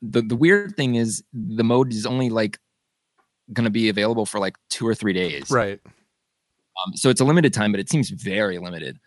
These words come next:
Speaker 1: Um, but to go along with that, Epic Games, who makes Fortnite, also makes a game called Paragon.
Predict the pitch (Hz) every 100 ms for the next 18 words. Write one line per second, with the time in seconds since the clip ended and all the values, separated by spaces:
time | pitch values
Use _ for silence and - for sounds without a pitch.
0 | _ _ _ _ 95 92 92 92 92 90
1 | - _ _ _ _ _ - - - -
2 | - 123 113 139 151 139 139 151 151 110
3 | - 90 80 71 - _ _ _ _ -
4 | 127 165 - 113 95 65 82 - 120 117
5 | 113 - - 123 127 117 95 80 - 101
6 | 110 - 135 123 107 101 104 98 98 95
7 | - 98 92 - - 107 87 82 78 80